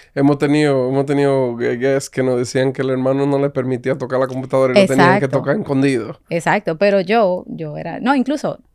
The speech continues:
Speaker 2: <laughs> mi mamá, ay Dios, el, el pobre de mi mami. Yo cuando cumplí quince años, que mi mamá estaba sentada como tres meses antes haciendo la lista de invitados, yo iba por cien gente y yo no conocía ni uno.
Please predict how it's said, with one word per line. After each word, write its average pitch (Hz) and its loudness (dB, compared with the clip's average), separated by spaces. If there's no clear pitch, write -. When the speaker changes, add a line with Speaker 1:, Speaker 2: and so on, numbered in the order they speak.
Speaker 2:
<laughs> - -8
mi 202 0
mamá, 190 -4
ay 170 -4
Dios, 147 -10
el, 170 -12
el 160 -16
pobre 170 -8
de 180 -4
mi 165 -4
mami. 143 -4
Yo 240 2
cuando 226 0
cumplí 202 -4
quince 226 -4
años, 147 -6
que 170 -2
mi 180 -6
mamá 175 -6
estaba 208 -4
sentada 185 -6
como 170 -8
tres 156 -8
meses 196 -4
antes 170 -4
haciendo 151 -8
la 185 -2
lista 165 -6
de 156 -4
invitados, 151 -6
yo 151 -8
iba 160 -4
por 175 -8
cien 185 -4
gente 175 -4
y 147 -6
yo 139 -6
no 165 -6
conocía 180 -6
ni 190 -4
uno. 139 -8